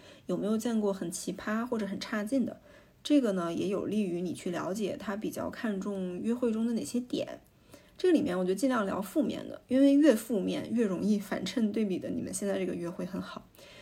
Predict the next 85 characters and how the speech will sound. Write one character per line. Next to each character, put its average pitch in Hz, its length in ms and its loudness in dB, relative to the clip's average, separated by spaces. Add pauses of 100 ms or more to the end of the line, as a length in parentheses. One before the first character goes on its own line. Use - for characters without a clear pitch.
(220)
然 180 120 -4
后 196 80 0
你 190 120 0
听 190 180 -2
完 175 180 -2
以 170 40 -4
后 185 100 -2
开 202 140 -4
开 190 140 -2
玩 - 180 -4
笑 180 200 -4
说 - 160 -6
，“哎 220 160 -2
呀， 202 160 0
这 202 120 -4
样 196 100 -2
听 190 140 -4
起 202 80 -6
来 165 80 -4
我 175 100 0
可 190 100 -6
是 185 80 -8
强 175 240 -10
多 190 160 0
了， 202 120 0
是 190 100 -6
吧？” - 160 -8 (640)
尽 - 120 2
量 269 200 4
不 190 60 0
要 190 160 2
去 226 140 -2
聊 190 220 -2
那 208 100 -2
种 185 160 -4
什 175 100 -8
么 170 160 -6 (140)
最 269 160 2
美 - 160 -2
好 - 200 -2
的 - 60 -6
一 107 140 -6
次 165 180 -4
约 165 160 -4
会， - 220 -4 (480)
这 285 160 8
个 254 80 6
你 214 100 6
让 190 100 4
人 202 120 0
家 202 120 0
一 202 60 0
下 220 160 0
子 202 80 -2
回 208 160 -4
到 185 140 0
当 202 180 0
时 214 160 -4
的 180 80 0
那 180 100 -2
个 175 140 -4
粉 180 240 -4
红 147 160 -4
的 190 80 0
回 180 160 -2
忆 190 160 0
里 190 100 -2
面， - 200 -4
可 - 100 -4
能 185 80 0
瞬 254 220 6
间 208 160 2
就 208 40 0
觉 190 120 -2
得 180 80 -2
眼 190 180 -4
下 214 160 0
这 196 80 0
个 185 80 -2
约 170 100 -4
会 180 140 -6
没 165 100 -6
意 170 160 -4
思 - 160 -6
了。 - 140 -10